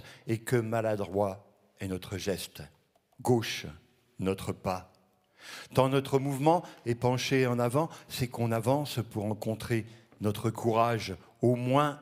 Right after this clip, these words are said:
un peu, encore un peu. On cherche, vise et fixe alors les cheminées des usines.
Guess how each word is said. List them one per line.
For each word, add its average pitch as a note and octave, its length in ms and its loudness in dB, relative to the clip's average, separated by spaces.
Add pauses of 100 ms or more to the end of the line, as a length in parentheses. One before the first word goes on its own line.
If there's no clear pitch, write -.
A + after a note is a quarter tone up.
(120)
un G#2+ 140 -2
peu, G#2 320 0 (220)
encore G#2+ 760 2 (120)
un F2+ 120 -6
peu. F2 280 -6 (1200)
On A2 80 0
cherche, - 460 4 (680)
vise D3 480 6 (160)
et C3 100 4
fixe E3+ 360 0
alors B2+ 280 6
les B2 140 0
cheminées A#2+ 520 2
des A2 260 0
usines. G#2+ 600 0